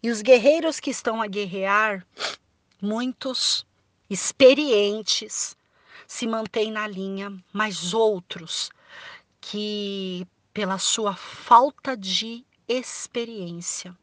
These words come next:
tiveram que entrar numa jornada de luta, mas elas n-, eles não estão conseguindo mudar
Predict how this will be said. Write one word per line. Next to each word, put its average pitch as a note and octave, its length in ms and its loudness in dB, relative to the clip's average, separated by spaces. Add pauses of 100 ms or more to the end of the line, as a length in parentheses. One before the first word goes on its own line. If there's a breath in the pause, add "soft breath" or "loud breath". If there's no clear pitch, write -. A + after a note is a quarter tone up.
(600 loud breath)
tiveram B3 600 2
que A3+ 320 -10
entrar A3 460 -4
numa A3+ 260 -6
jornada G#3+ 600 -4
de G#3 160 -4
luta, G#3 560 -8 (1040 loud breath)
mas G3 320 0
elas G3 440 0
n-, G3 260 -2
eles G3+ 320 -4
não G#3 180 -4
estão A3+ 280 -6
conseguindo G#3 640 -8
mudar A3+ 600 2